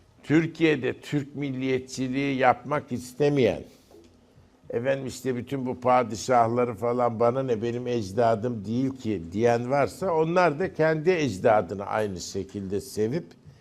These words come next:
okumak, öğrenmek zorundadır. Böyle el alemi tahrip etmekle kendi kimliğini çizemezsin. Onu size söyleyeyim. Kendi kimliğini çizmek için kendi tarihini kendin yorumlayacaksın.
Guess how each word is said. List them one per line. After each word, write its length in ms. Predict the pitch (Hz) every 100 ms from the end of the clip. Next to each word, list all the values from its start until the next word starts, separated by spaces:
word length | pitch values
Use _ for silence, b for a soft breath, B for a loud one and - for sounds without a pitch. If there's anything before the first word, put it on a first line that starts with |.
| b b b -
okumak, 600 | 135 - 127 143 156 139
öğrenmek 640 | 135 139 139 139 143 135
zorundadır. 720 | - 107 85 76 82 90 87
Böyle 200 | 120 123
el 320 | 127 131 131
alemi 380 | 135 143 147 143
tahrip 440 | 131 127 123 131 127
etmekle 640 | 120 131 143 139 160 165
kendi 440 | 135 131 135 143
kimliğini 540 | - 117 113 127 147 156
çizemezsin. 720 | 135 110 110 82 71 - 92
Onu 200 | 101 113
size 240 | - -
söyleyeyim. 520 | 127 - 110 104 95 - b b b b b _
Kendi 460 | 120 123 135 139 151
kimliğini 640 | 127 120 113 113 113 110
çizmek 520 | - 117 104 147 156 127
için 420 | - 160 175 190 b b b b b _
kendi 560 | - 127 135 139 151 -
tarihini 640 | 127 120 120 131 147 151
kendin 480 | 135 123 127 131 131
yorumlayacaksın. 920 | 110 92 82 80 76 - 73 - -